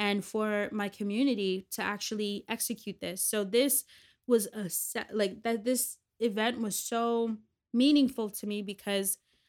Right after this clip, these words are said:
I knew that without me even thinking about having this event or me continuing to do the work and continuing to put out content and continuing to share resources and have these conversations, that would have never happened.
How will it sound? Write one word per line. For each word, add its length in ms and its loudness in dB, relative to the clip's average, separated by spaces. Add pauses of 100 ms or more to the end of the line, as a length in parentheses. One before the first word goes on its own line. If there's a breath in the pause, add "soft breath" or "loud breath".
(180)
I 220 4
knew 340 2
that 400 0 (100)
without 960 0 (640)
me 280 8
even 320 4
thinking 420 -2
about 260 2
having 300 2
this 180 2
event 300 2
or 60 0
me 420 4 (260 loud breath)
continuing 800 4
to 140 -4
do 160 -2
the 100 2
work 240 0
and 160 -4
continuing 640 4
to 100 -2
put 160 -2
out 160 -2
content 380 -4
and 100 -6
continuing 600 2
to 100 -4
share 260 -2
resources 680 -4 (400 loud breath)
and 120 0
have 200 2
these 160 2
conversations, 840 -2
that 200 0
would 140 2
have 100 2
never 300 0
happened. 640 -6